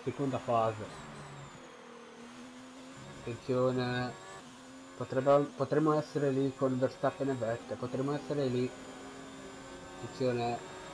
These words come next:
Ecco Vettel, ecco Verstappen. Proviamo, proviamo, proviamo, proviamo. Come on, come on, come on, come on. Boh, che infilata. Come li abbiamo infilati, ragazzi. Come li abbiamo infilati.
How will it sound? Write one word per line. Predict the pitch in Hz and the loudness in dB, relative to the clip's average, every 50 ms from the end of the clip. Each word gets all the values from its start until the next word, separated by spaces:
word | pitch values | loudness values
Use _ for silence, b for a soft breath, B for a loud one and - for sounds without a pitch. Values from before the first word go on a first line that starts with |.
| - - - | -10 -4 -4
Ecco | 147 - 151 | -2 0 4
Vettel, | 143 143 - - 143 | 4 4 4 4 2
ecco | 139 - 156 | 2 2 0
Verstappen. | 151 151 - - - 139 139 - - 151 143 139 135 131 131 127 - - - - - - - - | 0 0 0 2 4 4 4 4 6 6 6 6 6 4 2 0 -2 -4 -10 -12 -14 -14 -14 -4
Proviamo, | - 135 139 143 151 151 143 139 - - - - - | 2 4 6 6 6 6 4 2 0 -2 -10 -14 -2
proviamo, | - 131 123 135 143 139 131 127 | -2 2 6 6 8 8 6 4
proviamo, | 120 139 139 139 143 131 123 123 | 2 2 4 4 4 4 4 2
proviamo. | 131 139 143 143 135 120 117 113 107 101 - - - - - - - - - | 0 0 -2 -2 -2 -4 -4 -6 -8 -10 -12 -16 -16 -18 -18 -16 -16 -8 -2
Come | 131 135 135 | 0 2 2
on, | 131 123 | 2 2
come | - 135 135 135 | 0 0 0 0
on, | 135 127 | -2 -2
come | - 147 139 135 | 0 0 0 0
on, | 131 123 | -2 -2
come | - 139 143 139 | -2 -2 0 0
on. | 123 117 | 0 0
Boh, | 107 107 104 104 101 101 104 104 104 101 98 - | -2 -2 0 2 2 4 4 6 4 4 2 0
che | - 110 | -4 -6
infilata. | 107 98 - - - - 123 110 107 107 101 98 98 98 98 98 - - 98 - - - - - - - - - - - - - - - | -6 -6 -10 -12 -6 -4 -4 -2 -2 -2 -2 0 0 0 0 -2 -4 -6 -10 -10 -10 -14 -16 -16 -16 -16 -16 -16 -16 -14 -14 -14 -10 0
Come | - 151 131 127 135 131 | 4 4 4 4 4 2
li | 131 | 2
abbiamo | 131 135 135 131 131 | 2 2 2 2 2
infilati, | 131 123 - 143 135 127 117 113 113 110 - - 120 | 0 0 2 2 4 4 4 2 2 0 -2 -2 -2
ragazzi. | 110 110 113 110 107 107 - - - - - | 0 0 -2 -4 -4 -6 -6 -10 -14 -10 0
Come | - 151 151 151 | 2 2 4 4
li | 143 143 | 2 2
abbiamo | 143 147 147 139 | 2 0 -2 -2
infilati. | 139 131 - - 131 120 117 117 113 110 107 - - | -4 -6 -8 -8 -6 -6 -4 -2 -2 -4 -4 -6 -12